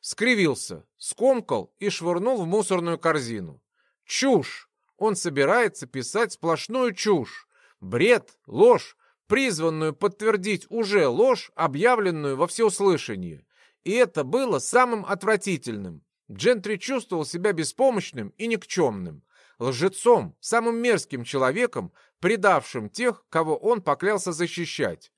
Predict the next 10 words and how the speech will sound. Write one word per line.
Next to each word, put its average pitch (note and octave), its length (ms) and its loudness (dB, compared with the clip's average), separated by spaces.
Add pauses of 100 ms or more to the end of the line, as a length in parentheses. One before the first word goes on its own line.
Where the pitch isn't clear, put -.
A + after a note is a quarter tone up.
(220)
Свой A3+ 400 0
народ. F3 540 0 (400)
Дьявол! A2 800 0 (180)
Да C#3 240 -2
скоро A#3+ 340 2
он A3 100 -2
сам B3 280 2
заговорит, F3 540 2
как F3 200 -2
невидимка. F#3 720 -2